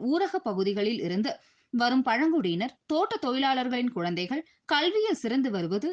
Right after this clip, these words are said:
இப்பகுதியை முன்னேற்றும் என்பதில் மாற்று கருத்து இல்லை. மிகுந்த அர்ப்-, அர்ப்பணிப்போடு மாணவர்களை சிறப்பாக வழிநடத்தும் ஆசிரியர் பெருமக்களும், தலைமை ஆசிரியர் அவர்களும் மாணவர்களுக்கும் பள்ளி மேலாண்மை குழு மற்றும் பெற்றோர் ஆசிரியர் கழக உறுப்பினர்கள் வாழ்த்துக்களை தெரிவித்துள்ளனர்.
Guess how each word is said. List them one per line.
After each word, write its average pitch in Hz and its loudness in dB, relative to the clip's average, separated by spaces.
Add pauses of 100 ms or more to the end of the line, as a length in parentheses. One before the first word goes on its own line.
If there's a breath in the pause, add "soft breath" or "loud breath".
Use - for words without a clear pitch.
இப்பகுதியை 247 0
முன்னேற்றும் 240 0
என்பதில் 185 -2
மாற்று 269 0
கருத்து 156 -6
இல்லை. 175 -2 (460)
மிகுந்த 330 0 (100)
அர்ப்-, 240 -2
அர்ப்பணிப்போடு 254 0
மாணவர்களை 220 2
சிறப்பாக 285 -2
வழிநடத்தும் 202 0
ஆசிரியர் 240 -2
பெருமக்களும், 165 -4 (180 loud breath)
தலைமை 349 0
ஆசிரியர் 302 -2
அவர்களும் 247 -2
மாணவர்களுக்கும் 196 0 (220 loud breath)
பள்ளி 330 2
மேலாண்மை 269 2
குழு 254 0
மற்றும் 220 0
பெற்றோர் 269 -2
ஆசிரியர் 202 -2
கழக 185 -4
உறுப்பினர்கள் 190 -4
வாழ்த்துக்களை 196 -2
தெரிவித்துள்ளனர். 170 -2